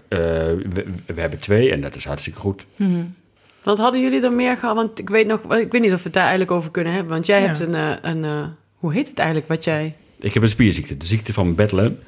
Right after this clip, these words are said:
Speaker 3: Oh ja.
Speaker 1: En dat is een, dat zit in mijn, eh, nou, in, in, in mijn spieren.
Speaker 3: <laughs> Ja, ja, ja, spieren.
Speaker 1: En het is progressief. Dus ik, ik ga gewoon, eh,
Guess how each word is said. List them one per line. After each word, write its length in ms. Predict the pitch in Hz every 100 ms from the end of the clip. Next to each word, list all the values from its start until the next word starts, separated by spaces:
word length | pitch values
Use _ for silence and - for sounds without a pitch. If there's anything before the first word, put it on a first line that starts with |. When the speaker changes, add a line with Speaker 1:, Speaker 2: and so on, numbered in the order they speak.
| -
Speaker 3:
Oh 120 | - 185
ja. 80 |
Speaker 1:
En 60 | 87
dat 140 | 90
is 60 | 76
een, 260 | 87 80 78
dat 180 | 82
zit 200 | - 87
in 160 | 92 78
mijn, 240 | 76 73
eh, 60 | 73 71 71 76
nou, 220 | - 98
in, 100 | 78 80
in, 180 | - 87 - _
in 100 | -
mijn 100 | 78
spieren. 360 | - 98 113 151
Speaker 3:
<laughs> 60 | - _ - - - _
Ja, 140 | - 190 190 180
ja, 80 |
ja, 400 | 233 170 214 - 220
spieren. 180 | -
Speaker 1:
En 120 | 202 120
het 100 | 120
is 140 | 120
progressief. 680 | 135 123 120 110 170 - - - - - -
Dus 160 | 127 113
ik, 160 | 107
ik 320 | 113 113 104
ga 360 | - 107 95 92
gewoon, 360 | 87 92 87
eh, 140 | 90